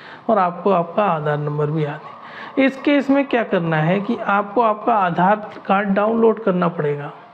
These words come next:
लेकिन आधार कार्ड डाउनलोड हर जगह नहीं होगा। आधार कार्ड डाउनलोड होगा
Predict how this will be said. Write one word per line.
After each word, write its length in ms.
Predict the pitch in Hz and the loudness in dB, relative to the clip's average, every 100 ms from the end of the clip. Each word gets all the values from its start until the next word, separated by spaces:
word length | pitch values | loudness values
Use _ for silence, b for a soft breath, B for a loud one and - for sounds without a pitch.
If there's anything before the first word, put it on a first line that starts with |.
| B B B - | B B B 0
लेकिन 260 | 185 202 | 0 0
आधार 360 | 190 170 165 180 | 0 0 2 2
कार्ड 240 | 185 202 | 0 -2
डाउनलोड 380 | 196 196 196 202 | 0 0 2 2
हर 140 | 175 202 | 2 2
जगह 240 | 214 214 | 2 2
नहीं 200 | 208 208 | 2 2
होगा। 220 | 190 185 180 - | 0 0 -2 0
आधार 320 | 185 190 220 | 2 4 2
कार्ड 260 | 226 233 214 | 0 0 2
डाउनलोड 420 | 202 196 208 196 | 2 4 4 4
होगा 200 | 185 | 2